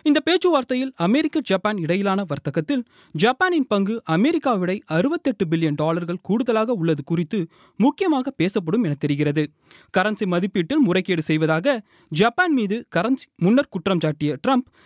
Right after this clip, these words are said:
இதனால் ஜப்பானில் அமெரிக்க வாகன உற்பத்தியாளர்கள் தங்கள் வாகனங்களை விற்க சிரமப்படுகிறார்கள் என்று கூறியுள்ளார்.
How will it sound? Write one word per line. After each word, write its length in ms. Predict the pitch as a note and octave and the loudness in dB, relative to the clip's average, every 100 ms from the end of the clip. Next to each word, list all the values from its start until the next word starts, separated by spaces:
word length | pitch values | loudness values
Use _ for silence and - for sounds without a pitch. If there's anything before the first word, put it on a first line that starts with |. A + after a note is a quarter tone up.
| - | 0
இதனால் 340 | C4 C#4 C#4+ | 2 2 0
ஜப்பானில் 540 | D#3+ G#3+ E4+ D#4+ D4 - | 2 2 2 0 -2 -4
அமெரிக்க 440 | E3+ B3+ D#4+ C#4+ | 0 2 2 0
வாகன 320 | E3+ G3+ A#3+ | 0 0 0
உற்பத்தியாளர்கள் 840 | E3+ D#3+ B3+ A#3+ G#3 F3 E3+ F#3+ - _ _ | -2 -2 -2 -2 0 0 -2 -6 -8 _ _
தங்கள் 260 | B3 B3 A#3+ | -2 0 0
வாகனங்களை 540 | G#3 C4+ F4 D#4+ B3 | 2 2 2 0 -2
விற்க 300 | G3 E3+ G3 | 0 -2 -2
சிரமப்படுகிறார்கள் 880 | G#3+ F3+ C#4+ F4+ F3+ E3 D#3 D3 A3+ | -2 0 0 0 -2 0 -2 -2 -2
என்று 180 | D#3+ A#3+ | 0 -2
கூறியுள்ளார். 560 | - C#3+ C#3 D3 D3+ | -2 0 2 2 0